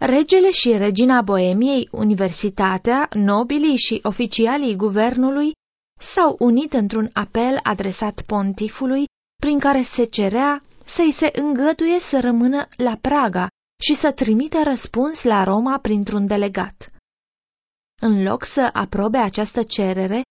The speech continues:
papa a procedat la judecarea și condamnarea lui și apoi a declarat orașul Praga sub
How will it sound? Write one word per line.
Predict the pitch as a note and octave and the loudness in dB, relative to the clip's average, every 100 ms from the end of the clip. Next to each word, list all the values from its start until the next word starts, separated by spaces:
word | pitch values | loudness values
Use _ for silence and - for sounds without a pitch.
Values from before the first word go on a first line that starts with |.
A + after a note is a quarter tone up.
| _ _ _ - | _ _ _ -4
papa | G#3+ B3 D4+ G3+ | -2 0 -2 -2
a | A3 | -2
procedat | G#3 G#3 G3 F#3+ G3 A#3 | -6 -6 -4 -4 -2 -2
la | A#3+ G3+ | -2 -2
judecarea | G3 G3 F3+ - A3+ B3 A#3+ | -2 -2 -4 -2 -2 0 -2
și | G#3+ A3+ | -4 -4
condamnarea | G#3 G3 F#3+ F3+ F#3 A#3 B3 | -2 -2 0 0 0 0 0
lui | A3 G3 A#3 - _ - - | 0 0 0 -4 _ -6 0
și | A#3+ | 0
apoi | G3 C#4+ D#4 D#4 | 2 2 2 2
a | G#3+ | 0
declarat | G3+ G3 G#3 G#3+ C4+ - | 0 -2 -2 0 -2 -4
orașul | G#3 A#3 B3+ C4 G#3+ | -2 -2 0 0 0
Praga | A#3+ B3+ B3+ A3+ | 0 0 2 -2
sub | G#3+ B3+ | 0 -2